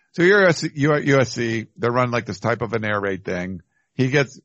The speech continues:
explosive numbers, he's gonna get attention 'cause he's at U S C. But he's not gonna have a chance to win unless U S C is, like,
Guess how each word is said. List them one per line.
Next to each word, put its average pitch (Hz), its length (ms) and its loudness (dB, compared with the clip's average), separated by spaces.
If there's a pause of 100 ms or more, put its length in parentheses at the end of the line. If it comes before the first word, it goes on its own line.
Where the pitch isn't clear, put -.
(260)
explosive 131 500 -2
numbers, 143 380 0
he's 147 180 -2
gonna 135 200 -4
get 120 140 0
attention 107 520 -4
'cause 95 180 -6
he's 92 160 -8
at 98 260 -4
U 95 160 -6
S 85 120 -10
C. 71 380 -10 (840)
But 123 160 0
he's 113 140 -4
not 202 160 2
gonna 185 100 2
have 156 80 2
a - 20 0
chance 135 280 0
to 120 100 -4
win 107 540 -2
unless 104 320 -4
U 117 140 2
S 101 120 -2
C 107 180 -8
is, 92 120 -10
like, 95 240 -4